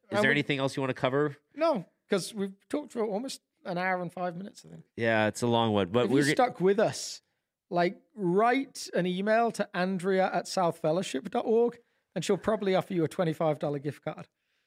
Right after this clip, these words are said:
Speaker 1: Really?
Speaker 2: No, <laughs> I don't know if that's true.
Speaker 1: Wow.
Speaker 2: It's an in-joke in our offices 'cause she's offered a few
Speaker 1: You should
Speaker 2: different
Speaker 1: still
Speaker 2: things,
Speaker 1: email her,
Speaker 2: but you
Speaker 1: though.
Speaker 2: should just email and, and see if you can get one. Who knows? Um,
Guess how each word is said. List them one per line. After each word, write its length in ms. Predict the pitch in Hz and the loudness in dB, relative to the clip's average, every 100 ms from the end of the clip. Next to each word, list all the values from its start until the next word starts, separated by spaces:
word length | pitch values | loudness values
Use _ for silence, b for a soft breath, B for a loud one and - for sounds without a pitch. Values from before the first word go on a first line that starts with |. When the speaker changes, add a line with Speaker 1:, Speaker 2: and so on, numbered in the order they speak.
| - | 0
Speaker 1:
Really? 420 | 381 440 240 185 | 4 4 4 4
Speaker 2:
No, 80 | 202 | 2
<laughs> 140 | - | 2
I 800 | 156 131 - 302 - 311 - 320 220 | 0 2 4 2 4 2 2 2 2
don't 120 | 226 | 2
know 100 | 208 | 2
if 80 | 180 | 4
that's 220 | 185 151 | 2 0
true. 180 | 127 143 | -2 -2
Speaker 1:
Wow. 380 | 147 147 120 123 | 0 2 2 4
Speaker 2:
It's 160 | 220 254 | 2 4
an 160 | 226 | 4
in-joke 480 | 220 208 190 190 180 | 4 4 4 4 4
in 80 | 196 | 4
our 180 | 180 170 | 4 4
offices 340 | 170 175 190 | 2 -2 -4
'cause 140 | - - | -2 -2
she's 160 | 180 | 0
offered 240 | 180 165 160 | 0 0 -2
a 60 | |
few 200 | - 165 170 | -4 0 2
Speaker 1:
You 80 | |
should 140 | 180 196 | 4 4
Speaker 2:
different 160 | 185 165 | 4 4
Speaker 1:
still 140 | 165 | 4
Speaker 2:
things, 80 | 143 | 4
Speaker 1:
email 280 | 139 135 127 | 4 4 6
her, 60 | 120 | 6
Speaker 2:
but 80 | 113 | 6
you 60 | |
Speaker 1:
though. 140 | 110 107 | 6 4
Speaker 2:
should 160 | 226 | 2
just 280 | 262 240 - | 2 2 2
email 400 | 220 220 233 220 | 2 4 4 4
and, 140 | 214 196 B B | 2 -2 B B
and 100 | 214 | 0
see 160 | - 240 | 4 2
if 80 | 226 | 4
you 80 | |
can 120 | 208 180 | 2 4
get 160 | 185 | 4
one. 140 | 208 175 | 4 4
Who 120 | 170 | 4
knows? 360 | 165 165 156 - _ | 4 2 0 -6 _
Um, 380 | 185 160 156 196 | -2 0 0 -4